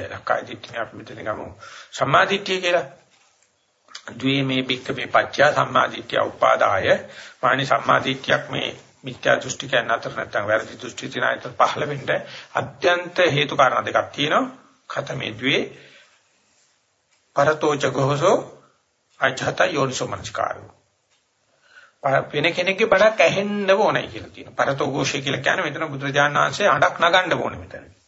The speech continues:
එහෙම නැත්නම් තව කෙනෙකුට මේ පණිවිඩය කොච්චර භාවනා කරලා තිබුණත් මෙන්න මේකයි කල යුත්තේ මේක නොකල යුත්තේ කියලා තේරෙන්නේ නැහැ. එනතම් බුද්ධ ශ්‍රාවකයෙක්ගෙන් ඇහෙන්න ඕනේ. නැත්නම් පරතෝ ඝෝෂය නැතුව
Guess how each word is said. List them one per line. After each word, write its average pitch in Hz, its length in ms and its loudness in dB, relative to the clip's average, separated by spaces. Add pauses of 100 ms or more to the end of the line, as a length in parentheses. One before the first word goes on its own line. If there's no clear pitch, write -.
(500)
එහෙම - 140 -2
නැත්නම් 170 420 -2
තව 139 240 2
කෙනෙකුට 147 400 -6 (380)
මේ 139 160 -4
පණිවිඩය 127 500 -4
කොච්චර 220 420 0
භාවනා 147 380 4
කරලා 135 140 4
තිබුණත් - 340 -6
මෙන්න 135 220 -4
මේකයි 135 320 0
කල 151 240 4
යුත්තේ 156 320 -6
මේක 147 200 -4
නොකල 131 260 -4
යුත්තේ 117 240 -12
කියලා 160 160 -4
තේරෙන්නේ 117 460 -10
නැහැ. - 120 -20 (840)
එනතම් 165 320 4
බුද්ධ 160 220 4
ශ්‍රාවකයෙක්ගෙන් 170 800 4
ඇහෙන්න 170 360 -2
ඕනේ. 139 280 -4
නැත්නම් 151 200 0
පරතෝ 135 300 0
ඝෝෂය 143 300 -4
නැතුව 127 400 0